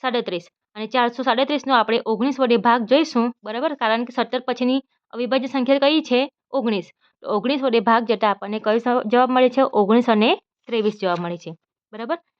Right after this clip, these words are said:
તો એનો જવાબ શું છે? ઓગણીસ અને ત્રેવીસ. ઓગણીસ અને ત્રેવીસ. તો આમ બરાબર?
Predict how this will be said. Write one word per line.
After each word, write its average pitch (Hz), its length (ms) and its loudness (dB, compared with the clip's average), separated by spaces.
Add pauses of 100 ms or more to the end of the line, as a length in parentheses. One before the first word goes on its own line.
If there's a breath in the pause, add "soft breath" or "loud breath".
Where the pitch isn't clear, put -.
(140)
તો 220 120 -8
એનો 214 80 -4
જવાબ 220 220 0
શું 254 180 -2
છે? 247 160 2 (140)
ઓગણીસ 208 380 0
અને 208 220 4 (440)
ત્રેવીસ. 180 360 -8 (760)
ઓગણીસ 202 320 -8
અને 202 220 -4 (280)
ત્રેવીસ. 170 360 -14 (560)
તો 269 100 -2 (420)
આમ 311 340 2 (640)
બરાબર? 247 260 -2